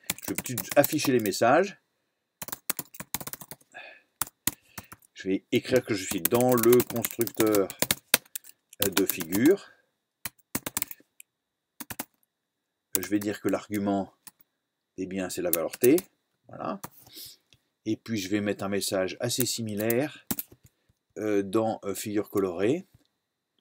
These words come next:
Donc, euh, je vais le mettre ici, on verra. Euh, dans le constructeur de figure colorée, et je vais dire un mot juste après de pourquoi,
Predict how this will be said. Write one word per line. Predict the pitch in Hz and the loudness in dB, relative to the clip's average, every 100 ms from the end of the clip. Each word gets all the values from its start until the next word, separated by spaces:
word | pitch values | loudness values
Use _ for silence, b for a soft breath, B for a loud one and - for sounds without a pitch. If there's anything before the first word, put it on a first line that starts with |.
| _ _ _ _ _ | _ _ _ _ _
Donc, | 98 92 _ - | -10 -10 _ -4
euh, | 95 90 87 | -2 -2 -4
je | - | -6
vais | 104 | -8
le | 104 | -6
mettre | 98 - | -8 -8
ici, | - - 113 151 | -10 -6 -6 -6
on | 101 | -10
verra. | 85 87 127 - _ B B B B B _ - | -10 -8 -10 -12 _ B B B B B _ -4
Euh, | 110 107 104 101 101 98 B B B B B _ | 0 2 2 0 0 -4 B B B B B _
dans | 107 92 120 123 | -6 0 2 4
le | 113 113 | 4 4
constructeur | - 107 - 110 - 95 | 2 -8 -6 -6 -4 -2
de | 98 | -4
figure | 104 98 95 | -4 -6 -6
colorée, | - 95 90 90 117 139 - - - - - - - _ _ _ - | -4 -2 -2 0 0 0 -10 -20 -10 -10 -10 -14 -14 _ _ _ -18
et | 87 | -16
je | - | -6
vais | 92 | -6
dire | 92 101 90 | -2 -4 -4
un | |
mot | 95 92 - | -2 -2 -2
juste | 98 127 - | -8 -6 -4
après | 104 107 | -4 -4
de | 95 | -6
pourquoi, | - 135 - 123 120 | -2 -4 2 6 6